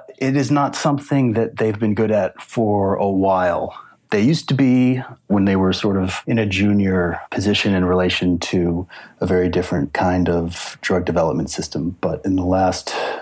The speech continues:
forty odd years or so, we have seen the rise of the patent-based, privatized drug system that has seen declining, um,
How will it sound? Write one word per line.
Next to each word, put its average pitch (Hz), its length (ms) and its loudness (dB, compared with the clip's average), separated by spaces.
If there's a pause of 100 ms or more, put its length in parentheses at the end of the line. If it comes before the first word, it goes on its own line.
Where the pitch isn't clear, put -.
(140)
forty 95 640 0 (220)
odd 95 260 2
years 92 360 2
or 87 60 -2
so, 87 440 -4 (400)
we 87 140 0
have 87 160 0
seen 87 240 0
the 85 80 0
rise 82 520 0 (120)
of 85 680 -4
the - 40 -18
patent-based, 87 800 -2 (360)
privatized 87 800 -2
drug 90 240 -2
system - 500 -4 (340)
that 87 360 0
has 82 380 0
seen - 360 -2
declining, 87 840 0 (240)
um, 80 560 -2